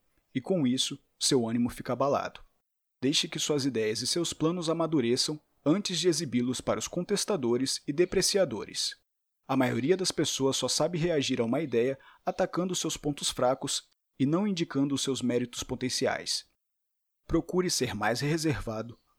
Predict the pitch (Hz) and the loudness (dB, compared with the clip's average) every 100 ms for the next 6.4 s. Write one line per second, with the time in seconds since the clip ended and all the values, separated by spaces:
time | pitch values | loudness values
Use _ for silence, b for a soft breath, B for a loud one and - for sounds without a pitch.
0 | - 151 170 160 - 165 165 175 127 113 | -2 0 0 0 2 0 -2 -4 -2 0
1 | 117 123 123 131 143 139 135 - 120 - | -2 0 0 0 -2 -4 -4 -4 -6 -14
2 | - _ _ _ _ _ _ _ _ 131 | -20 _ _ _ _ _ _ _ _ -4
3 | 123 156 - - _ _ - 135 131 127 | 4 4 2 -8 _ _ 0 0 2 0
4 | 117 143 165 151 - 131 - 131 123 110 | 2 2 2 -4 0 0 0 -2 -2 -2
5 | 107 110 - - 139 143 143 170 156 - | 0 0 -2 2 2 2 0 0 0 -2
6 | 117 120 - | -2 -2 -2